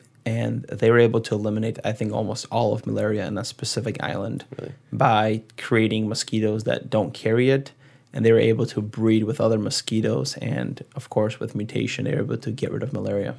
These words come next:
Speaker 2: Interesting. Yeah, I know they, we talked about it before in this previous episodes about crispr, but that one, um, in China as well, where he, the guy created two twins that supposedly are, um, immune to H I V,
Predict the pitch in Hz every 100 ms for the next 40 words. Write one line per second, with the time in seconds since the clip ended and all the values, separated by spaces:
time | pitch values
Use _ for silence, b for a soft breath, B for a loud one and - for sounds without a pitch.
0 | - 104 113 - - B B B B -
1 | 50 - 104 113 107 101 98 90 69 -
2 | 107 110 107 98 95 85 90 92 90 82
3 | 92 - 85 82 - - - - 73 -
4 | 82 - - - b b b 85 82 -
5 | _ _ - 95 90 90 92 82 82 78
6 | - - _ - 113 85 82 - - -
7 | 113 82 76 - - - - 95 87 80
8 | 76 80 - _ - 101 92 82 82 -
9 | _ - - 95 90 90 82 85 - -
10 | - - 113 92 73 - - 98 95 95
11 | 92 90 - - - 92 - - 87 82
12 | - 80 - - - -